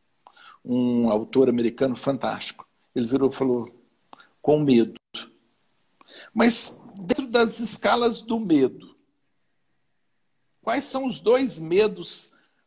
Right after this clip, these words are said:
maiores pro povo? Ele falou, "É o medo da pobreza e o medo da morte." Então, às vezes você tem que ter coragem, você tem que ser ousado.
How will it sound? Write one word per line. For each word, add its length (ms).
maiores 1400
pro 160
povo? 540
Ele 100
falou, 420
"É 80
o 60
medo 260
da 120
pobreza 520
e 40
o 40
medo 180
da 180
morte." 500
Então, 640
às 160
vezes 160
você 220
tem 180
que 60
ter 80
coragem, 540
você 220
tem 160
que 40
ser 180
ousado. 640